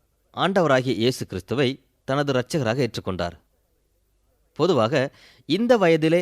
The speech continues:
ஆண்டவரை ஏற்றுக்கொள்வது நாம் அதிகமாய் கேள்விப்படுகிற ஒரு காரியம் அல்ல. அவருடைய மனைவி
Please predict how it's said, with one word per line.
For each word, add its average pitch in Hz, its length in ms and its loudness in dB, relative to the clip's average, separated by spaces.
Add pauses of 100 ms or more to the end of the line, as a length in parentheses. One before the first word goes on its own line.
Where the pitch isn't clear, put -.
(140)
ஆண்டவரை 147 400 0
ஏற்றுக்கொள்வது 120 640 0 (560)
நாம் 120 200 -2
அதிகமாய் 165 680 -2
கேள்விப்படுகிற 131 540 0
ஒரு 127 140 -2
காரியம் 101 380 -2
அல்ல. 90 180 -4 (1400)
அவருடைய 135 340 2
மனைவி 98 340 0